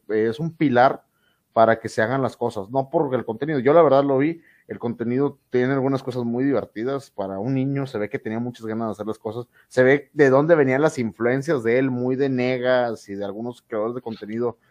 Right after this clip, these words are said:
de que ya tiene mucho tiempo en el mercado y se veía mucho la influencia de eso de Tommy,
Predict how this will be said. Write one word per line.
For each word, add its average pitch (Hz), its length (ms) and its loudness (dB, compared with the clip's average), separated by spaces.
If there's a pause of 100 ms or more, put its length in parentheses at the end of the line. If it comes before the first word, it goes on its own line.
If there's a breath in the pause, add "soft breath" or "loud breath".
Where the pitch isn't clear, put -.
(160)
de 123 180 0
que 135 120 -2
ya 147 100 6
tiene 160 200 0
mucho 160 220 -2
tiempo 156 300 -4
en 151 80 -2
el 151 80 -2
mercado 147 600 2
y 127 60 -4
se - 140 -4
veía 110 240 0
mucho 117 280 -10
la 120 60 -12
influencia 113 300 -16
de 113 60 -18
eso 123 120 -6
de - 80 -12
Tommy, 123 300 -4